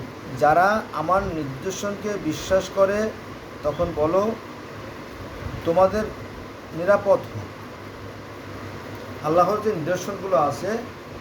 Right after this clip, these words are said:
এগুলো যারা দেখে এবং নিজেকে সাবধান করে, আল্লাহ বলেন, তাদের নিরাপদ হোক। তোমাদের রব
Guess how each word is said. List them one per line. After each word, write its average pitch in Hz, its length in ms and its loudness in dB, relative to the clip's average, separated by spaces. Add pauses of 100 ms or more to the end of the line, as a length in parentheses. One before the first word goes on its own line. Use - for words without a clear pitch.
(160)
এগুলো 170 300 4
যারা 160 220 6
দেখে 151 480 4 (220)
এবং 151 200 -2
নিজেকে 156 360 -2
সাবধান 147 480 0
করে, 202 220 6 (800)
আল্লাহ 151 200 6
বলেন, 165 240 6
তাদের 151 280 4
নিরাপদ 160 360 4 (100)
হোক। 214 160 4 (2000)
তোমাদের 226 440 8 (180)
রব 190 380 8